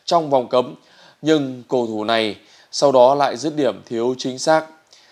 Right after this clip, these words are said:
Văn Toàn vào sân chơi tốt nhưng đồng đội không tận dụng được và bi kịch ập đến với Seoul Niland khi họ nhận bàn thua ở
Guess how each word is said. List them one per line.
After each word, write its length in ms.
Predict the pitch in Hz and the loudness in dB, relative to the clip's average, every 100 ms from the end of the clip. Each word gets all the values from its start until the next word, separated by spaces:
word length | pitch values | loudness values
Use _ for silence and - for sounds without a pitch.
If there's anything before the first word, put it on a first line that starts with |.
| _ _ _ _ | _ _ _ _
Văn 160 | 156 147 | 2 4
Toàn 180 | 143 | 2
vào 140 | 110 147 | 2 -2
sân 240 | 151 139 | -2 -4
chơi 160 | 131 147 | -2 -2
tốt 260 | 147 196 - | 0 -2 -2
nhưng 120 | 139 | -8
đồng 120 | 127 | -4
đội 120 | 120 113 | -2 -4
không 180 | 139 127 | -4 -4
tận 160 | - | -4
dụng 200 | 131 - | -4 0
được 220 | 127 110 - | 2 0 0
và 120 | 113 | -2
bi 140 | 113 127 | -2 -2
kịch 180 | 120 - | -4 -2
ập 160 | 117 120 | -2 0
đến 240 | 113 120 | -4 -2
với 120 | 127 | -4
Seoul 340 | 131 139 131 123 | -2 -2 -2 -2
Niland 380 | 123 123 120 107 | 0 0 0 -4
khi 100 | - | -10
họ 180 | 117 110 | -4 -4
nhận 340 | 113 117 - 117 | -4 -6 -4 -2
bàn 160 | 104 104 | -4 -2
thua 160 | 135 | -2
ở 120 | 135 | -2